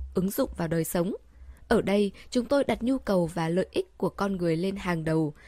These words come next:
không ngừng tìm tòi những cái mới, nghiên cứu, phát triển để mang đến những sản phẩm hoàn hảo nhất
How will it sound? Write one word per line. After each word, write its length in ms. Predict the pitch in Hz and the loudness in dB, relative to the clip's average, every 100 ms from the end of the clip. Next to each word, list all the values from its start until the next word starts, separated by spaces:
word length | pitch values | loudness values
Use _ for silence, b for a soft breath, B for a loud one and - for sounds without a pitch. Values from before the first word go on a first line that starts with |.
| B | B
không 220 | - 302 | -2 0
ngừng 160 | 262 208 | 2 0
tìm 280 | - 214 175 | 2 0 2
tòi 200 | 180 165 | -2 -2
những 140 | 180 - | -4 -4
cái 180 | 175 180 | -4 -2
mới, 340 | 180 180 302 b b b | 0 0 0 b b b
nghiên 200 | 220 226 | 2 2
cứu, 380 | 214 196 180 311 453 | 2 0 0 0 -4
phát 240 | - 320 - | 0 -2 0
triển 300 | 240 202 143 B B | 2 2 0 B B
để 180 | 240 202 | 4 4
mang 240 | 247 269 | 0 -2
đến 120 | 233 | -2
những 120 | 247 | -2
sản 220 | 285 294 185 | -2 -4 0
phẩm 280 | 202 156 139 | 0 0 -2
hoàn 220 | - 175 | -2 -2
hảo 220 | 185 190 151 | 0 -2 0
nhất 260 | 208 370 | 0 -2